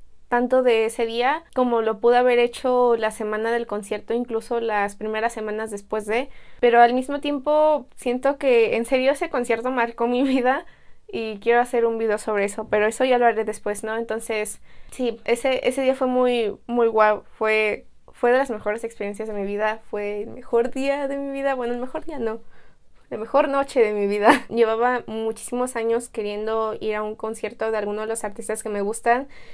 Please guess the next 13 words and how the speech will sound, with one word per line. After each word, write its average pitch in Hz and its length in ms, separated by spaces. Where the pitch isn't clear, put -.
que 254 180
to-, 262 160
es 311 160
todo 403 200
un 392 80
tema 330 280
con 240 180
Five 240 200
Seconds 254 340
of 208 100
Summer, 233 260
porque 214 240
realmente 247 640